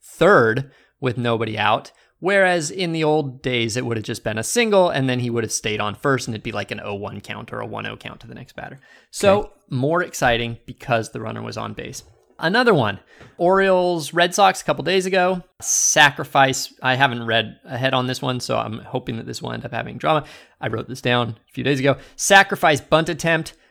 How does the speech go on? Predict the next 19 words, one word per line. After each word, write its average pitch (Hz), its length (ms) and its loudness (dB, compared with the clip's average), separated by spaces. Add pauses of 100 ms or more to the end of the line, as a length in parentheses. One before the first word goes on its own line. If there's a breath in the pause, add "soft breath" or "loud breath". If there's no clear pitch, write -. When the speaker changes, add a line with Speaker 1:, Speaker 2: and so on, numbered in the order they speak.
(160 soft breath)
Speaker 1:
They 143 160 2
tried 147 640 2
to 143 80 -6
throw 135 560 2
the 123 160 -6
runner 120 320 -2
out 117 300 0
at - 220 -14
third. 202 400 4 (280 soft breath)
They 254 120 0
failed. 190 640 4
The 156 100 -4
runner 190 220 0
was 196 180 -2
safe. 220 320 -2
So - 140 -10
now 147 120 0
you 156 140 0
had 123 360 4